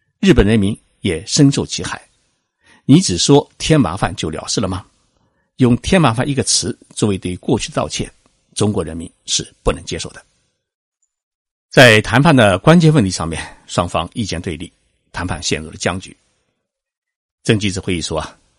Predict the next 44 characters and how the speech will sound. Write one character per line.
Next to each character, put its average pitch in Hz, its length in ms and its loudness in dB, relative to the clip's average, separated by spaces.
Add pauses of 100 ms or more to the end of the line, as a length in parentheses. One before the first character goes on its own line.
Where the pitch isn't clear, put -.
(140)
当 139 180 4
时 110 220 0
有 76 120 -4
人 123 120 -4
想 - 160 -6
放 78 200 -8
弃， - 200 -6 (160)
跟 82 120 -4
我 78 60 -8
爸 76 160 -8
爸 - 60 -18
说 - 280 -12 (540)
：“谈 - 160 -6
不 117 80 -6
下 78 140 -4
来， - 220 -16
我 80 100 -10
们 87 100 -10
就 85 80 -10
回 82 180 -4
国 - 160 -12
吧， - 240 -14 (280)
等 76 260 -6
下 - 240 -4
次 - 100 -16
再 - 140 -8
谈。” - 260 -16 (1700)
但 110 140 2
是 104 100 -2
爸 120 140 2
爸 95 140 2
喝 - 160 -4
了 92 80 0
不 - 100 -6
少 - 260 -6 (160)
不 120 140 0
知 110 160 -2
名 95 180 0
的 92 120 -6
中 104 160 -4
国 98 80 -6
白 85 180 -4
酒， - 180 -16 (340)
说 76 300 -8